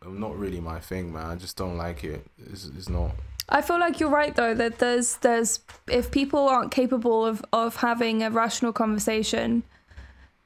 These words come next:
Speaker 2: that's a red flag. If, if it, if it goes from zero to a hundred, for me, the red flag for me was, like, in past relationships was if you're not, if you're not talking at all, like, if you're not being vocal about how you feel or what's wrong,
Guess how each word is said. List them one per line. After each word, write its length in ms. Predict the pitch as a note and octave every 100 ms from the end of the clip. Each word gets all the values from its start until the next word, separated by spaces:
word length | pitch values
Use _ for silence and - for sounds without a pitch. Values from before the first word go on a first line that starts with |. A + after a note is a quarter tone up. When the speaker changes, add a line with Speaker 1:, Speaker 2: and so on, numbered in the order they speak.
| -
Speaker 2:
that's 240 | A3 G#3+
a 40 | A#3+
red 160 | A3 G3+
flag. 300 | - - A#3+
If, 140 | A#3+
if 160 | A#3 A#3
it, 220 | A#3 -
if 180 | A#3+ A#3+
it 140 | A#3+
goes 240 | A#3+ B3 B3+
from 160 | B3
zero 220 | A#3 A3+
to 180 | A3+ A3+
a 40 | A3
hundred, 520 | A3+ A3 A#3 - - _ _ _ - _ _ _ -
for 160 | C4+
me, 420 | B3+ E4 E4 B3
the 240 | A#3 - A#3
red 180 | B3 B3
flag 200 | B3 A#3+
for 100 | A#3
me 180 | A#3+ A#3+
was, 360 | A3 G#3 G#3
like, 360 | G#3+ G#3+ G#3 - - - - -
in 140 | - A#3
past 240 | A3+ A3
relationships 480 | A3+ A3 - - -
was 300 | A3 G#3 - -
if 200 | A3 A#3
you're 120 | A3+
not, 200 | A3+ - - - _ -
if 100 | A#3
you're 100 | A#3+
not 160 | A#3
talking 360 | - A3+ G#3+ G3
at 180 | F#3+ -
all, 300 | G3+ G#3 G3+ _ -
like, 160 | A3 G#3
if 120 | G#3+
you're 100 | A#3
not 160 | A3+ A3
being 160 | A3
vocal 380 | G#3 G#3 G#3+ A3+
about 340 | G#3+ G#3 G#3
how 120 | - G3+
you 140 | G#3
feel 360 | G3 G3+ G3 G#3
or 80 |
what's 280 | G3+ G#3 -
wrong, 420 | G3+ F#3+ G#3 C4+